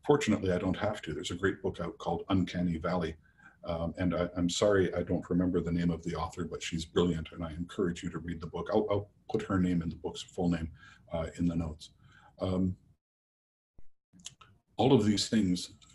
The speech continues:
then become how we identify ourselves and how we choose which group to compete with and which group to belong to. And all of them are commodified, as is the choice we make of the clothing we wear, the hairstyle we wear, the neighborhoods, uh, we're in,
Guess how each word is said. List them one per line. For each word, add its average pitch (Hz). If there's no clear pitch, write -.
then 90
become 95
how 101
we 98
identify 90
ourselves 76
and -
how 92
we 90
choose 95
which 101
group 107
to -
compete -
with 85
and 82
which 87
group -
to -
belong 87
to. -
And 90
all 107
of 107
them 87
are 80
commodified, 95
as 104
is 92
the 95
choice -
we 87
make 85
of 85
the 92
clothing 98
we 90
wear, 87
the 82
hairstyle 87
we 85
wear, 82
the 85
neighborhoods, 87
uh, 82
we're 80
in, 90